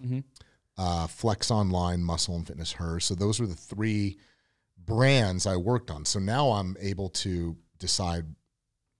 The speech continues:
Speaker 2: whatever I wanna do online, whatever I thought it was a good idea to do online, um, to, you know,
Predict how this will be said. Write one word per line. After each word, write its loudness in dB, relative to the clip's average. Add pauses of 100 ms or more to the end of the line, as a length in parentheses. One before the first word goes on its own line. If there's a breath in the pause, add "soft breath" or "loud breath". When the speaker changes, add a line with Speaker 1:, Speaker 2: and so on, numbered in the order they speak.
(260)
Speaker 2:
whatever 2
I 0
wanna -2
do -2
online, 0
whatever -6
I -6
thought -10
it -6
was -6
a -6
good -6
idea -4
to 0
do -2
online, 2 (540 soft breath)
um, 0 (720)
to, -2 (460)
you -8
know, -6